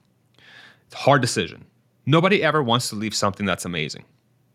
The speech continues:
Nobody ever wants to leave something that is super impactful or makes them happy, right? But yeah, a hundred percent agreed. A hundred percent agreed.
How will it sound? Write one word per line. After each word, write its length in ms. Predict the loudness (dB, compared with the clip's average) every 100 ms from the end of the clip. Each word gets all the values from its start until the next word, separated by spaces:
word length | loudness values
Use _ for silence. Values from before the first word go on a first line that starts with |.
| -2
Nobody 300 | 2 4 4
ever 140 | 2
wants 260 | 0 0 -2
to 60 | -6
leave 120 | -6
something 360 | -4 -6 -4
that 180 | -2 -2
is 100 | -2
super 320 | -2 -2 -2
impactful 360 | -6 -2 -4 -2
or 100 | -6
makes 220 | -6 -8
them 120 | -8
happy, 340 | -8 -8 -10 -16 _ _ _ _ _ _ _ _ 0
right? 240 | 0 0 -6 _ _ _ _ _ 0
But 420 | 4 4 0 _ _ _ _ _ -20 _ _ _ -4
yeah, 200 | -2 -2 -6 _ -6
a 60 | -2
hundred 140 | 0
percent 200 | -2 -4
agreed. 240 | 0 -2 -4 _ _ _ _ _ _ _ _ _ _ _ _ _ -6
A 40 |
hundred 140 | -2 -2
percent 220 | -4 -8
agreed. 240 | -8 -12